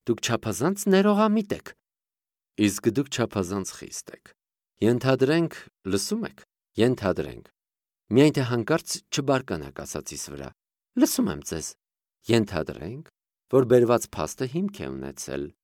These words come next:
Որդին չի կարող իր հոր պատիվը շոշափող ենթադրություններ անել։ Մեր օրերում ամեն բան կարելի է։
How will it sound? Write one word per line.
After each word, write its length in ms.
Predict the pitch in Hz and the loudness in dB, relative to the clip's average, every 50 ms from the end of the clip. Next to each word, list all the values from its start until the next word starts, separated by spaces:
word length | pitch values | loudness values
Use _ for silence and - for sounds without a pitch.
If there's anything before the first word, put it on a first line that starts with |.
| _ _ _ _ _ _ _ _ _ _ - | _ _ _ _ _ _ _ _ _ _ 2
Որդին 340 | 180 190 196 - 254 240 - | 2 2 2 2 -2 -2 0
չի 100 | - 202 | -2 -2
կարող 320 | - 127 113 107 110 101 101 | 0 2 2 2 0 -2 -2
իր 180 | - 120 104 110 | -2 -2 -2 0
հոր 160 | 117 117 - | -2 -4 -2
պատիվը 400 | - 104 98 98 98 87 90 92 | 2 0 0 0 0 -2 -2 -2
շոշափող 540 | - - 107 - - 98 101 - 113 107 - | -2 -2 -4 -2 -2 -4 -2 -4 -4 -4 -2
ենթադրություններ 880 | 123 120 117 - 143 147 165 180 165 - - - 175 151 117 95 85 82 | -4 -4 -4 -4 -6 -4 -4 -6 -6 -6 -4 -4 -4 -2 -2 -4 -4 -4
անել։ 300 | 85 85 82 78 80 80 80 _ _ _ _ _ _ _ _ _ _ _ _ _ _ _ - | -6 -6 -6 -6 -6 -8 -10 _ _ _ _ _ _ _ _ _ _ _ _ _ _ _ -8
Մեր 260 | 80 80 80 76 78 | -4 -4 -2 -2 0
օրերում 420 | 76 76 76 76 71 78 76 76 76 | 0 0 -2 -2 -4 -6 -8 -10 -10
ամեն 320 | 73 73 73 71 71 71 71 | -10 -10 -10 -10 -12 -12 -10
բան 200 | 69 71 76 82 | -8 -8 -8 -10
կարելի 520 | 82 - 78 98 104 110 113 120 131 147 151 | -12 -12 -14 -14 -12 -14 -14 -12 -12 -14 -14
է։ 80 | 143 | -14